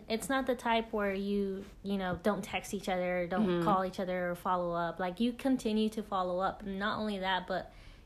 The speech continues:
Speaker 1: you're gonna, especially if your friend is the same A O C or M O S as you and same
Speaker 2: Mm-hmm.
Speaker 1: job occup-, occupation, you're gonna see them again. So I'm gonna see you again.
Speaker 2: Yeah.
Speaker 1: Forty-two out, like, human resources, we're just so small that we, there's only one place where we'll see each other again for sure, and that's here.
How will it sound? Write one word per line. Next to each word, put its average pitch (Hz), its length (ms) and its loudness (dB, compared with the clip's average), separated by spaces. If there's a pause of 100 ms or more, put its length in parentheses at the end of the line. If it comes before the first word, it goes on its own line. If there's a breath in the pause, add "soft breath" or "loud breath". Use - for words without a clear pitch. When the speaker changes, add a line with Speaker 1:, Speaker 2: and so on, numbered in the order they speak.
Speaker 1:
you're 262 160 4
gonna, 330 240 2
especially 339 440 0
if 262 100 0
your 233 140 2
friend 233 300 0
is 208 100 -4
the 202 80 -6
same 202 460 -2
A 208 160 0
O 196 80 0
C 202 220 -6
or 185 100 -2
M 196 240 -4
O 185 120 -4
S 196 220 -4
as 180 220 -4
you 175 200 -4
and 180 160 -4
same 190 100 0 (100)
Speaker 2:
Mm-hmm. 175 80 0
Speaker 1:
job 180 300 2
occup-, - 440 -6
occupation, 185 560 -6
you're 254 120 4
gonna 359 240 2
see 247 240 2
them 190 160 0
again. 175 300 -4
So 208 60 4
I'm 285 140 4
gonna 339 180 2
see 240 240 0
you 202 200 2
again. 185 100 6
Speaker 2:
Yeah. 175 320 6 (260 loud breath)
Speaker 1:
Forty-two 311 480 4
out, 262 280 6
like, 214 200 0 (140)
human 294 240 0
resources, 247 680 0
we're 226 160 0
just 233 240 -2
so 226 160 2
small 202 440 2
that 185 240 -2
we, 190 280 -6 (320 loud breath)
there's 220 160 0
only 240 440 4 (600)
one 247 240 6
place 233 320 2
where 208 140 2
we'll 202 200 2
see 202 140 -4
each 196 160 -6
other 190 180 0
again 185 220 -2
for 185 160 -6
sure, 180 240 -4
and 170 180 -4
that's 175 200 -4
here. - 380 -6